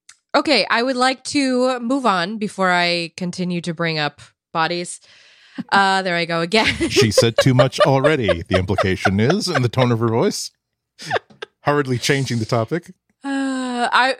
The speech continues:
Speaker 1: let's talk about TikTok and
Speaker 2: Having,
Speaker 1: Instagram
Speaker 2: having,
Speaker 1: and
Speaker 2: having,
Speaker 1: how
Speaker 2: having,
Speaker 1: it's
Speaker 2: having spoken at length about the big, big fields behind her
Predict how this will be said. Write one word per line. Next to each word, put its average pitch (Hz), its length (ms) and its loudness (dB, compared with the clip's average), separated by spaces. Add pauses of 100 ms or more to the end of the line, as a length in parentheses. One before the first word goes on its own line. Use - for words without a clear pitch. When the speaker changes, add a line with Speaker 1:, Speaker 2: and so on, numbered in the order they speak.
Speaker 1:
let's 302 220 -4
talk 311 140 0
about 220 220 -2
TikTok 131 600 -10 (220)
and 175 420 -2
Speaker 2:
Having, 147 260 0
Speaker 1:
Instagram - 60 -4
Speaker 2:
having, 175 200 4
Speaker 1:
and 127 40 -2
Speaker 2:
having, 160 260 2
Speaker 1:
how - 120 4
Speaker 2:
having, 147 240 2
Speaker 1:
it's - 140 -2
Speaker 2:
having 170 260 0
spoken 139 540 0
at 120 180 0
length 120 320 0
about 107 220 -2
the 98 160 -4 (120)
big, 175 440 2 (180)
big 139 260 -2
fields 123 720 2
behind 120 420 -4
her 85 200 -12